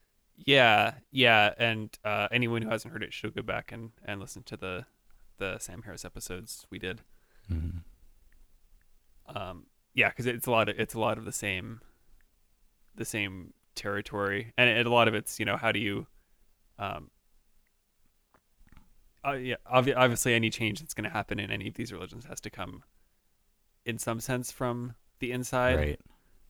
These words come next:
Speaker 1: Um, and, and Sam Harris has worked with this, this guy, Maajid Nawaz, who, who is still, you know,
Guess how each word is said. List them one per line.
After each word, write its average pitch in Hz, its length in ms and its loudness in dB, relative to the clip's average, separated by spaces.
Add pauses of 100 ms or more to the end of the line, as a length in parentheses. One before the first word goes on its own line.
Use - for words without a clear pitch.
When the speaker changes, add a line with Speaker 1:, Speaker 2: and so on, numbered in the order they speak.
(140)
Speaker 1:
Um, 107 400 -2 (420)
and, 110 340 -2 (100)
and 110 480 0 (480)
Sam 117 420 -2
Harris 107 220 -4
has 90 140 -12
worked 98 180 -8
with 113 120 -12
this, - 240 -16
this 113 140 -8
guy, 110 180 -6
Maajid 101 340 -8
Nawaz, 101 680 -6
who, 95 360 -6 (600)
who 135 100 2
is 123 120 2
still, 120 380 4 (160)
you 113 220 -2
know, 107 140 -4